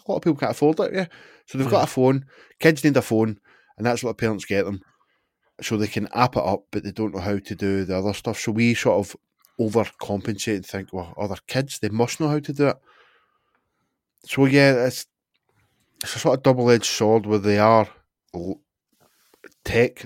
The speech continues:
Speaker 1: literate, but maybe not, like, Windows literate or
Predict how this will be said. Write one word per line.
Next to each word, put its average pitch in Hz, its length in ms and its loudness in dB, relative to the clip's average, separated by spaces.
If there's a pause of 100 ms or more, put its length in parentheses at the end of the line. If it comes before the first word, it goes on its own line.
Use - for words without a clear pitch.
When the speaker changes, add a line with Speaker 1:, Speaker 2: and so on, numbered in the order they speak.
(120)
Speaker 1:
literate, 117 480 -2
but 107 180 -6
maybe 104 340 -2
not, 104 360 0 (1040)
like, - 460 -10 (1700)
Windows 98 520 -6
literate 104 420 -6
or 85 180 -10